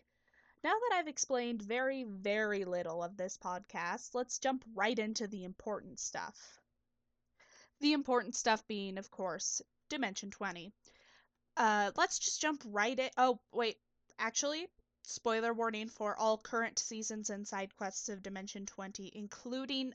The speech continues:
up until the finale of, uh, A Crown of Candy, which is the most recent season. I'll try and remember to mention, like, what specifically I'm talking about,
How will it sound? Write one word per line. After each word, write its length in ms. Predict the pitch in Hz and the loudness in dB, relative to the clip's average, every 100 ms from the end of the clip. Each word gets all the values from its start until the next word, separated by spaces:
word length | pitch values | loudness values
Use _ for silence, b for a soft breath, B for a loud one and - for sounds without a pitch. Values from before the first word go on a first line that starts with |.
| - | 0
up 180 | 220 226 | 0 0
until 300 | 226 214 202 | -6 -6 -6
the 100 | 196 | -6
finale 480 | 208 190 190 185 | -4 -2 -2 -2
of, 160 | 180 180 - - - | -6 -8 -16 -12 -4
uh, 220 | 196 175 - | -2 -2 -6
A 100 | 214 | -6
Crown 280 | 214 185 | -4 -6
of 100 | 208 | -8
Candy, 380 | - 196 170 170 | -10 -8 -8 -10
which 180 | 180 190 | -12 -10
is 120 | 196 | -12
the 60 | 180 | -12
most 200 | - - | -16 -14
recent 340 | 190 233 - | -16 -18 -18
season. 340 | - - 254 262 _ B B B - | -18 -16 -18 -18 _ B B B -4
I'll 80 | 240 | -2
try 200 | 294 339 | 0 0
and 60 | 330 | -2
remember 320 | 320 320 320 | -4 -4 -4
to 80 | 294 | -2
mention, 400 | 277 269 294 269 | -4 -2 -4 -4
like, 160 | 202 - | -8 -8
what 300 | 175 196 - | -4 -2 -2
specifically 680 | - 214 - 220 294 320 311 | -6 -6 -6 -8 -8 -8 -8
I'm 100 | 311 | -6
talking 300 | 320 311 311 | -6 -6 -4
about, 240 | 320 294 | -4 -4